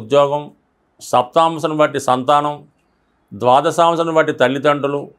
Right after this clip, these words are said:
So ఈ విధంగా రాశి చక్రంతో పాటు పదహారు చక్రాలు పరిశీలించడం వల్ల ఆయా భావాలు జాతకుడికి ఏ విధంగా వస్తాయన్నది కూలంకషంగా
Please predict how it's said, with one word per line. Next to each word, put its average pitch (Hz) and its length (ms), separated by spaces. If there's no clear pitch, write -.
So 180 100
ఈ - 100
విధంగా 175 340
రాశి 131 400
చక్రంతో 160 480
పాటు 156 220
పదహారు 139 440
చక్రాలు 151 420
పరిశీలించడం 143 640
వల్ల 143 140
ఆయా 147 200
భావాలు 156 380
జాతకుడికి 147 480
ఏ - 100
విధంగా 147 380
వస్తాయన్నది 139 560
కూలంకషంగా 151 640